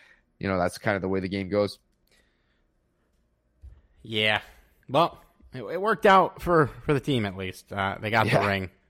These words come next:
Speaker 2: It's great. Uh, so s-, where could the people find you these days?
Speaker 1: Yeah, so you can find me, uh,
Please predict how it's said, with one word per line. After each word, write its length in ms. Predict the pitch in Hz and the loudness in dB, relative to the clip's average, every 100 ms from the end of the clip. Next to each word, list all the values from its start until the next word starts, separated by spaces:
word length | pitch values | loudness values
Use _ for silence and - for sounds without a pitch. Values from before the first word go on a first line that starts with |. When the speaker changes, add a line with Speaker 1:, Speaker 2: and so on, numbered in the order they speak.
| _ | _
Speaker 2:
It's 180 | 107 - | -16 -10
great. 320 | 104 98 98 - - _ | -4 -4 -4 -10 -20 _
Uh, 300 | - 131 123 | -2 0 0
so 240 | - 160 147 | -2 2 2
s-, 140 | - | 0
where 320 | 120 139 160 | -4 0 0
could 160 | 170 170 | 0 -4
the 80 | 156 | -4
people 280 | 160 151 143 | -6 -6 -2
find 300 | 147 127 110 | 2 2 0
you 80 | |
these 220 | 101 95 - | -4 -8 -8
days? 400 | 98 90 - - _ _ _ _ _ _ _ _ - | -8 -8 -12 -20 _ _ _ _ _ _ _ _ 0
Speaker 1:
Yeah, 100 | - | 2
so 140 | - 165 | 2 0
you 60 | |
can 100 | 190 | 0
find 340 | - 135 147 160 | 4 6 6 4
me, 240 | 160 160 | 0 2
uh, 300 | 135 131 123 | 4 4 2